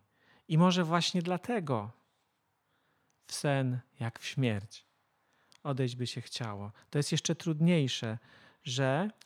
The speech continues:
znając siebie głębiej, możemy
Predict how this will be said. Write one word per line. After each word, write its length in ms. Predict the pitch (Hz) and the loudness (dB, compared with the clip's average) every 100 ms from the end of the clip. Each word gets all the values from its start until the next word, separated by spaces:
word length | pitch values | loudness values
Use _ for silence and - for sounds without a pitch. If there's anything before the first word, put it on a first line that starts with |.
| - | -14
znając 600 | 139 180 208 175 151 - - | -2 2 4 4 2 -2 -2
siebie 680 | - 156 139 143 196 247 - _ _ _ _ _ _ _ _ _ _ _ _ _ - | 2 4 4 2 2 0 -4 _ _ _ _ _ _ _ _ _ _ _ _ _ -2
głębiej, 500 | 131 175 151 131 139 | 6 8 8 6 4
możemy 580 | 143 143 147 147 151 | 4 4 2 2 0